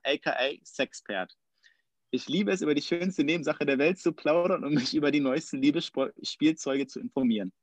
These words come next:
Ich habe erst kürzlich einen S-T-I-Test gemacht und bringe einige spannende Fragen mit in die Sendung. Lassen Sie mich ein Teil dieser tollen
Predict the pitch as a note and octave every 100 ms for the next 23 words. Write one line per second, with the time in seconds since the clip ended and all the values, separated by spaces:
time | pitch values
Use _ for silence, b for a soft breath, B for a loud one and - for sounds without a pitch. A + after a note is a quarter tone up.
0 | _ _ _ - B B _ - D3 C3+
1 | C3 - F#3 F3+ - B2+ B2 A#2+ - -
2 | F3+ G#3 G3 - F3 C4 E3 C3+ C#3 C#3+
3 | - D3+ D#3 D3 - C3 B2+ - - B2
4 | C3+ B2+ A#2 A2 G#2+ G2 F#2+ F#2+ _ _
5 | _ _ _ _ _ B2 D3+ G#3+ F#3+ F#3
6 | E3 C3+ D3+ F#3 D#3 D3+ - C#3 C3